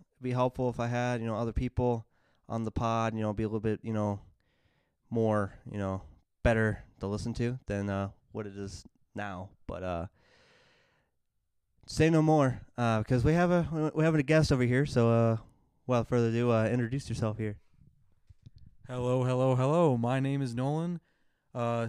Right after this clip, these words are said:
Speaker 2: Sharks fan, might I add. Um, you know, just here to add an extra point of view to this podcast 'cause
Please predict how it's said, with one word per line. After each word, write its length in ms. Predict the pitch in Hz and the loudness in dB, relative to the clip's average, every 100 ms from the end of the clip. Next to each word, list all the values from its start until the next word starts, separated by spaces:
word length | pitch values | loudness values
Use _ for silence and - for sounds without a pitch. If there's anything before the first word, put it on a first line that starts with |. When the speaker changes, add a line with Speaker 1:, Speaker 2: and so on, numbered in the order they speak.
| 113 | -6
Speaker 2:
Sharks 420 | - 139 143 - | -6 -4 -4 -4
fan, 300 | 120 120 123 | -2 0 0
might 240 | 117 113 | 0 -2
I 100 | 113 | -4
add. 400 | 113 117 131 143 _ _ _ _ _ | -4 -4 -6 -8 _ _ _ _ _
Um, 680 | 120 117 113 113 113 117 113 120 | -8 -4 -4 -4 -2 -4 -6 -6
you 200 | 117 117 | -2 0
know, 180 | 120 120 | 0 -2
just 180 | 113 | -4
here 140 | 123 120 | -6 -4
to 80 | 117 | -4
add 200 | 117 113 | -4 -4
an 80 | |
extra 420 | 117 - 123 117 113 | -6 -8 -6 -6 -6
point 220 | - 120 | -4 -4
of 60 | 117 | -4
view 80 | |
to 80 | 120 | -6
this 100 | 113 | -8
podcast 580 | - 123 127 147 151 - | -6 -6 -6 -8 -8 -8
'cause 320 | 135 120 107 | -6 -6 -8